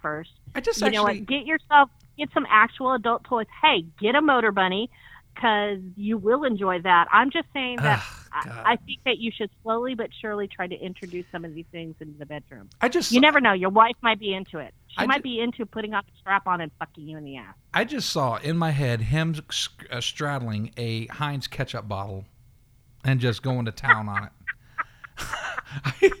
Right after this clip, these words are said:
Speaker 2: I learned this motherfucker. I've got some P T S D going now. He just fucked me up.
Speaker 1: <laughs>
Speaker 2: Oh my God. Um, all right.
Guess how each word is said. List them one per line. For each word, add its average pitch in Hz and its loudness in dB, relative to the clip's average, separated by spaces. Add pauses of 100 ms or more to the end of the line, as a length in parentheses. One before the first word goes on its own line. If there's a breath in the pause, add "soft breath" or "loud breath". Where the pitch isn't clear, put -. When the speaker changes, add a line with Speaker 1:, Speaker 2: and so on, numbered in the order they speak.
(280 loud breath)
Speaker 2:
I - 6
learned 220 0 (360 soft breath)
this 349 -4
motherfucker. 208 -2 (360 loud breath)
I've 262 -2
got 190 4
some 156 0
P 214 2
T 180 0
S 151 0
D 139 0
going 107 -2
now. 90 -6 (160)
He 226 0
just 190 -2
fucked - -2
me 127 6
up. 101 0
Speaker 1:
<laughs> - -10
Speaker 2:
Oh 170 2
my 185 0
God. 107 -2 (400 soft breath)
Um, 151 0
all 147 0
right. 120 0